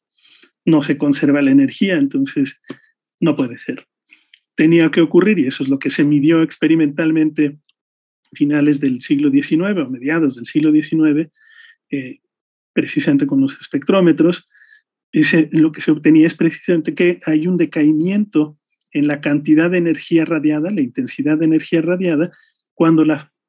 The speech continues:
las frecuencias son muy altas o las longitudes de onda son muy pequeñas.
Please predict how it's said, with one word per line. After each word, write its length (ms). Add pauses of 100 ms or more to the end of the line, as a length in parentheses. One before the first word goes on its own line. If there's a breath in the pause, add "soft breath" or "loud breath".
las 180
frecuencias 520
son 180
muy 180
altas 420
o 60
las 160
longitudes 560
de 60
onda 180
son 200
muy 120
pequeñas. 500